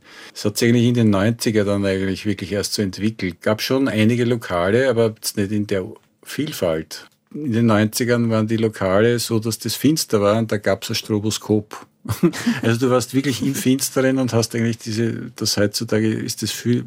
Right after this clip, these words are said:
heller eigentlich als früher. Und was verbindend war natürlich, dass das generationenübergreifend war und egal aus welcher sozialen Schicht du gekommen bist. Da ist der Banker neben einem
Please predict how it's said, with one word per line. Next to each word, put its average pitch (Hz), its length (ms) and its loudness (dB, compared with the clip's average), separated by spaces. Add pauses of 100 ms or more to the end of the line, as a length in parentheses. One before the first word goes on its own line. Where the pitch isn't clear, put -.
(180)
heller 104 260 4
eigentlich 82 460 -2 (520)
als 104 140 -2
früher. 113 520 2 (460)
Und 123 200 2
was 127 140 2
verbindend 127 580 2
war 117 140 2
natürlich, 120 420 0
dass - 220 -6
das - 300 -4
generationenübergreifend 113 1900 2
war 113 320 2
und 117 220 -6
egal 104 340 0
aus 117 160 0
welcher 113 220 -2
sozialen 107 420 -2
Schicht - 380 -8
du 98 40 -6
gekommen 87 440 -6
bist. - 240 -10
Da 107 40 -4
ist - 140 -6
der 113 60 -2
Banker 110 480 0
neben 110 240 2
einem 113 200 0